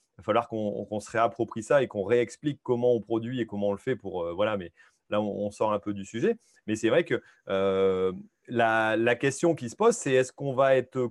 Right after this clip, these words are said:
contraint, j'allais, j'allais dire, à devoir supporter aussi tous les, les aléas et puis les diktats de, de certains or-, certaines O N G qui, qui ont, qui mettent la pression, j'allais dire, sur les politiques pour, euh,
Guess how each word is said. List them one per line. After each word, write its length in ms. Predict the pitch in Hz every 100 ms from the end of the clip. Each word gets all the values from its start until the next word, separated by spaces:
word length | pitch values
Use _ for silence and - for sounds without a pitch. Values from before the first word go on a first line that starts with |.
| -
contraint, 680 | - 139 131 - 143 139 120 _ _ _ -
j'allais, 280 | 104 107
j'allais 200 | 104 113
dire, 140 | 123 127
à 120 | 110
devoir 300 | 113 117 117
supporter 540 | - 131 135 123 139
aussi 380 | 139 123 - 151
tous 260 | - 117 117
les, 420 | 107 104 101 95 - _ _ -
les 260 | 110 107
aléas 480 | 120 123 127 139 131
et 80 | 113
puis 180 | - 117
les 100 | 107
diktats 380 | 113 110 131
de, 440 | 123 107 104 101 101
de 100 | 101
certains 420 | - 104 120 117
or-, 160 | 107 98 -
certaines 460 | - 113 - 123 110
O 100 | 117
N 140 | 117
G 240 | 107 135 123
qui, 440 | 107 101 95 85
qui 120 | _ 110
ont, 180 | 90 - _ _ _
qui 140 | -
mettent 180 | 104 120
la 100 | 113
pression, 440 | - 107 - 143 127
j'allais 160 | 104
dire, 100 | 101
sur 180 | - 110
les 100 | 107
politiques 520 | 113 110 101 151 147
pour, 320 | - 110 98
euh, 240 | 90 87